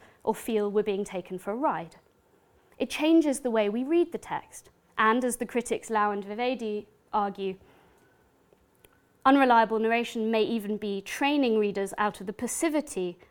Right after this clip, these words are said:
of easy, unquestioning trust in the narrator,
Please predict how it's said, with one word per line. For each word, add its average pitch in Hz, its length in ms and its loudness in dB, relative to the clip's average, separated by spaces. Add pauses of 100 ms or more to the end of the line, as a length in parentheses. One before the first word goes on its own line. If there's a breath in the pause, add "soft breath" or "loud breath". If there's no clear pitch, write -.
(340 soft breath)
of 208 260 4
easy, 247 460 4
unquestioning 233 840 0
trust - 540 -2
in 208 100 0
the 196 60 2
narrator, 175 480 -4